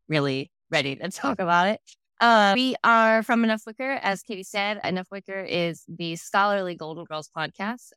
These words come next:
and there are many great Golden Girls podcasts out there, uh, a lot of you probably know.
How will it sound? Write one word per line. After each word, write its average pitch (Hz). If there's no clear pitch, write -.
and 175
there 180
are 190
many 220
great 165
Golden 147
Girls 139
podcasts -
out -
there, 95
uh, 131
a -
lot 123
of -
you -
probably 151
know. 156